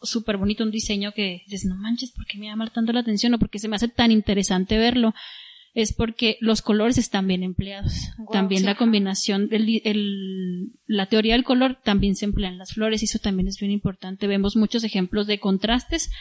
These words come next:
Speaker 1: que son dos colores completamente uno del lado de otro, y te causan así como, "Guau, o sea, qué
Speaker 2: Lo quiero".
Speaker 1: impresión, se ve tan hermoso, es porque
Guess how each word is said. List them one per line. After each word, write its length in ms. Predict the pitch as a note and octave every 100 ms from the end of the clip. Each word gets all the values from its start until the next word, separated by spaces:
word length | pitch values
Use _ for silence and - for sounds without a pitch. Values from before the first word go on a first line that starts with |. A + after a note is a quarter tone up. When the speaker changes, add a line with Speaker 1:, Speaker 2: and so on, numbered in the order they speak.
| - - -
Speaker 1:
que 80 | A#3
son 180 | A#3
dos 160 | G#3+ A3+
colores 360 | A#3+ A#3+ A3+ A#3
completamente 1120 | A#3 A3 G#3 G#3+ A3 A3 - G#3+ G#3+ G#3 - _ _ D4 C4+
uno 300 | G#3+ G#3 G#3+
del 140 | G#3+
lado 200 | F#3 G3
de 120 | G#3+ G3+
otro, 280 | - A#3 B3+
y 360 | G#3 F#3+ F#3 - - -
te 120 | - G#3
causan 380 | G#3 G3 A#3
así 160 | A#3 A3+
como, 320 | - A3+ G#3
"Guau, 340 | G3 G3 C#4 C4+
o 40 |
sea, 140 | B3 G#3
qué 160 | -
Speaker 2:
Lo 120 | G3+
quiero". 280 | G#3 B3 A3+
Speaker 1:
impresión, 580 | C#4 C#4+ - C4 B3+ C4
se 160 | C#4 C#4
ve 120 | B3
tan 200 | C4 C4+
hermoso, 420 | B3+ G#3+ A3 B3
es 140 | A3
porque 480 | - A3 - F#3+ F#3+